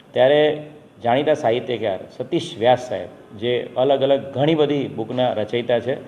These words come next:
અને ગુજરાતના બહુ મોટા સાહિત્યકાર છે, જેઓ અમદાવાદ ખાતે રહે છે.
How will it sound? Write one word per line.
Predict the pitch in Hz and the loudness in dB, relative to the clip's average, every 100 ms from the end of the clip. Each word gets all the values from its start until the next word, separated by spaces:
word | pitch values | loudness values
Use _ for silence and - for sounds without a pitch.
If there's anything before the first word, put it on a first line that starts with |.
| - - - | -20 -20 -8
અને | 120 131 | -2 0
ગુજરાતના | 113 120 143 143 143 143 123 | 0 4 4 4 2 0 0
બહુ | 120 156 147 | 2 2 2
મોટા | 131 139 139 | 0 2 0
સાહિત્યકાર | 135 107 110 135 123 131 | 0 0 0 -2 0 0
છે, | 127 135 | 0 -2
જેઓ | 120 110 | 0 0
અમદાવાદ | 110 123 139 | 2 2 2
ખાતે | 135 123 131 | 2 0 0
રહે | 110 107 | 0 -2
છે. | 104 | -6